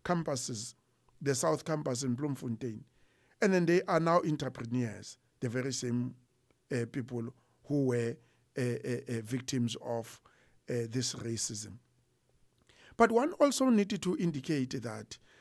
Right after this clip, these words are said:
uh, South Africa has got a long history of a racial divide. And then we cannot overnight to wipe everything out. Uh, we are still going to have such pockets of,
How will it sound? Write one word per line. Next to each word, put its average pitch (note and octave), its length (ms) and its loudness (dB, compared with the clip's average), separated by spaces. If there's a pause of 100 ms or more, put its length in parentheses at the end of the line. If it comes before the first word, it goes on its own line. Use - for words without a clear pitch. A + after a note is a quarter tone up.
(240)
uh, G3 120 4
South G#3+ 220 0
Africa D4+ 300 2
has G3+ 240 4
got E3 220 0
a D#3+ 60 4
long A#3 440 2
history C#3+ 480 -2
of C3+ 360 -4 (260)
a D#3 60 2
racial B2+ 420 -2
divide. G#2+ 540 -10 (480)
And A3+ 160 4
then A3 140 4
we A3+ 100 0
cannot B3+ 760 2
overnight D#3+ 720 0 (160)
to D3+ 100 -6
wipe D3 400 0
everything B2+ 580 -6
out. - 360 -10 (640)
Uh, E3+ 240 4
we G3+ 160 4
are G#3 140 2
still C#4+ 200 0
going E3 220 2
to D3 80 -2
have C#3 180 0
such - 320 -6
pockets C3 400 -4
of, B2 300 -8